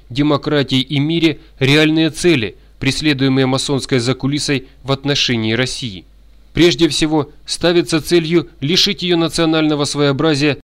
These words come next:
путем втягивания в сферу приверженности европейским принципам свободы и демократии, главным из которых провозглашается абсолютно чуждый для России принцип индивидуализма.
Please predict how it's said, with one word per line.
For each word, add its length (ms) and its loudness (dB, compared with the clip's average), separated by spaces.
путем 320 2
втягивания 640 2
в 60 -4
сферу 480 0
приверженности 680 0
европейским 640 0
принципам 480 -2
свободы 480 -2
и 80 -2
демократии, 800 -2
главным 460 0
из 200 -6
которых 440 0
провозглашается 920 -2
абсолютно 560 -2
чуждый 400 -4
для 200 2
России 460 -2
принцип 460 -2
индивидуализма. 1000 -2